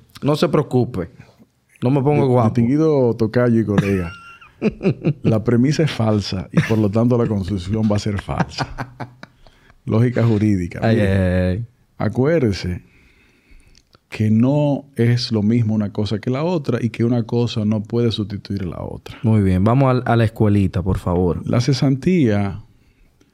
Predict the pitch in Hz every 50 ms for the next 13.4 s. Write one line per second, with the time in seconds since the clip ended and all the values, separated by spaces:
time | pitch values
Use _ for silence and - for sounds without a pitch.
0 | _ _ _ _ _ _ _ _ _ _ _ _ _ _ _ _ _ _ _ _
1 | - 98 98 98 104 113 120 120 110 117 107 - - 104 92 87 - 104 104 101
2 | 98 98 98 98 95 95 - - - _ _ _ _ - 110 104 117 143 147 123
3 | 127 127 143 170 151 127 110 107 101 - 95 78 - 87 87 90 82 - 87 85
4 | 82 85 90 - _ _ _ _ _ _ _ _ _ _ _ _ _ _ _ _
5 | _ _ _ _ _ - 120 127 139 135 123 - - - - - _ _ _ _
6 | _ _ _ _ _ _ _ _ _ _ _ _ - 120 120 120 117 117 - 117
7 | 113 123 151 143 117 113 127 139 - - - 135 117 - 104 107 113 - - 90
8 | 92 110 110 98 - 95 85 107 110 110 104 120 120 120 120 117 117 110 120 143
9 | 160 156 135 120 120 - 123 - - 131 127 123 - 143 135 - - 135 120 -
10 | 117 120 113 - 117 113 - - 120 113 117 113 107 107 104 98 95 90 101 104
11 | 117 117 110 123 120 120 117 113 - - 120 117 117 113 113 104 117 120 131 131
12 | 127 113 98 - 110 104 101 95 95 98 98 - - 92 95 107 127 131 127 110
13 | 98 92 87 90 95 101 107